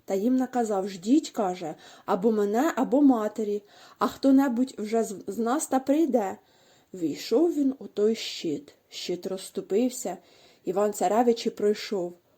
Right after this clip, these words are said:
От іде та йде, коли стоїть палац, а на воротях шість левів язики повисолоплювали, пити хотять. Він зачерпнув води, сам напився і їх напоїв.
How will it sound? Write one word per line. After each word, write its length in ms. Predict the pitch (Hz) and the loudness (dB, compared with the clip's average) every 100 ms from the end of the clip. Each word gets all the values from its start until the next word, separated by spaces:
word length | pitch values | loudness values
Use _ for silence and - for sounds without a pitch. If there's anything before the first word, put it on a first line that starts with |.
| _ | _
От 260 | 220 240 240 | 6 6 4
іде 400 | 170 170 311 415 | -4 0 0 0
та 140 | 370 | 0
йде, 520 | 311 294 214 175 143 - _ _ _ | 2 2 2 -2 -4 -10 _ _ _
коли 280 | - 196 262 | -2 4 6
стоїть 500 | 392 - 254 269 - | 4 4 2 2 0
палац, 580 | - 262 233 156 - - _ _ _ _ - | 2 4 4 0 -8 -16 _ _ _ _ -4
а 100 | 214 | 0
на 120 | 226 | 2
воротях 580 | 220 277 523 - - - | 4 4 4 0 -8 -2
шість 320 | - 359 - | 4 4 4
левів 460 | 262 254 226 233 247 - | 4 6 4 2 -2 0
язики 480 | 226 247 285 285 | 4 6 4 2
повисолоплювали, 1000 | 226 196 202 - 247 240 - 175 165 165 - _ _ - | 0 -2 -4 -2 2 2 0 -8 -8 -10 -14 _ _ 0
пити 420 | 226 240 254 240 | 2 4 2 -2
хотять. 680 | 226 220 220 226 196 160 - _ _ _ _ - | -2 -4 -4 -4 -4 -8 -12 _ _ _ _ -12
Він 240 | - 233 | 0 0
зачерпнув 640 | 214 202 - 190 214 285 359 | 2 -2 -2 -6 0 2 2
води, 420 | 302 233 277 262 | 0 2 2 2
сам 440 | - - - 285 | 0 -6 -2 0
напився 640 | 294 285 277 277 262 262 240 | -2 -2 -2 -2 -2 -4 -2
і 60 | 349 | 0
їх 340 | 320 233 - | 2 0 -4
напоїв. 520 | 240 - 220 208 208 | -10 -8 -8 -6 -8